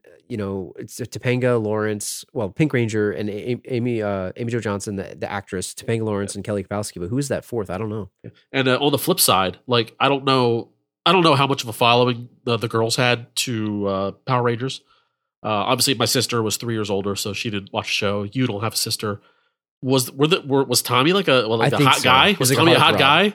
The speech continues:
Speaker 1: He
Speaker 2: Yeah,
Speaker 1: had
Speaker 2: was
Speaker 1: the
Speaker 2: he a
Speaker 1: long
Speaker 2: heartthrob?
Speaker 1: hair. He had the
Speaker 2: Yeah.
Speaker 1: ponytail. You got the nineties ponytail.
Speaker 2: Like, I
Speaker 1: He
Speaker 2: feel
Speaker 1: was
Speaker 2: like
Speaker 1: a
Speaker 2: Red
Speaker 1: martial
Speaker 2: Ranger,
Speaker 1: artist.
Speaker 2: Red Ranger, Black Ranger, Blue Ranger, they were, like, kind of secondary to the hotness
Speaker 1: Yeah.
Speaker 2: of To-, of Tommy. I think Tommy was a hot guy of the group.
Speaker 1: Tommy was the alpha male,
Speaker 2: Yeah.
Speaker 1: and, like,
Speaker 2: Yeah.
Speaker 1: I, I mean, I remember being in school.
Speaker 2: Maybe,
Speaker 1: Girls were
Speaker 2: I don't know.
Speaker 1: watching this, and they were
Speaker 2: Maybe,
Speaker 1: into Tommy.
Speaker 2: maybe they like the Red Ranger. He kinda had, like, a, like, a,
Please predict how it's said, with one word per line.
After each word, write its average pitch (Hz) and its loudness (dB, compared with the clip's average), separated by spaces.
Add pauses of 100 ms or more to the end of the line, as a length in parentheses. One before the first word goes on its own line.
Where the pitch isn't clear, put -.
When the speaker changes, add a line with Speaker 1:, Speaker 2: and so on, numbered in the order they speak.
(180)
Speaker 1:
He 143 4
Speaker 2:
Yeah, 147 6
Speaker 1:
had 156 6
Speaker 2:
was 143 6
Speaker 1:
the 151 8
Speaker 2:
he 139 6
a 147 6
Speaker 1:
long 151 6
Speaker 2:
heartthrob? 190 6
Speaker 1:
hair. 135 2
He 131 0
had 117 0
the 127 -2
Speaker 2:
Yeah. 151 6
Speaker 1:
ponytail. 120 2
You 107 -8
got 110 -4
the 113 -4
nineties 117 -2
ponytail. 113 0
Speaker 2:
Like, 147 4
I 151 6
Speaker 1:
He 143 4
Speaker 2:
feel 175 6
Speaker 1:
was 170 6
Speaker 2:
like 156 2
Speaker 1:
a - 0
Speaker 2:
Red 156 6
Speaker 1:
martial 151 4
Speaker 2:
Ranger, 147 4
Speaker 1:
artist. 123 0
Speaker 2:
Red 139 4
Ranger, 139 4
Black 123 2
Ranger, 120 0
Blue 120 -2
Ranger, 113 0
they 113 2
were, 113 0
like, 107 0 (100)
kind 135 -2
of 101 -4
secondary 107 -2
to - -8
the 104 2
hotness 113 2
Speaker 1:
Yeah. 90 -2
Speaker 2:
of 90 -8
To-, 127 0
of 120 -6
Tommy. 110 -2
I 101 -2
think 117 -8
Tommy 117 0
was 104 -4
a 101 -2
hot 107 2
guy 110 0
of 104 0
the 104 -8
group. 123 2
Speaker 1:
Tommy 123 2
was 110 -2
the 110 -2
alpha 113 -2
male, 98 -2
Speaker 2:
Yeah. 101 2
Speaker 1:
and, 98 -4
like, 95 -4
Speaker 2:
Yeah. 104 2
Speaker 1:
I, 139 0
I 139 2
mean, 147 6
I 156 6
remember 151 4
being 120 2
in 107 0
school. 131 0
Speaker 2:
Maybe, 165 6
Speaker 1:
Girls 127 2
were 123 0
Speaker 2:
I 143 6
don't 131 4
know. 101 0
Speaker 1:
watching 90 -4
this, 87 -6
and 110 -4
they 117 0
were 131 4
Speaker 2:
Maybe, 165 4
Speaker 1:
into 147 0
Tommy. 87 -8
Speaker 2:
maybe 143 2
they 147 4
like 143 4
the 131 2
Red 120 4
Ranger. 120 2
He 147 -2
kinda 135 2
had, 107 0
like, 107 -2
a, 101 -2
like, 98 -8
a, 92 -6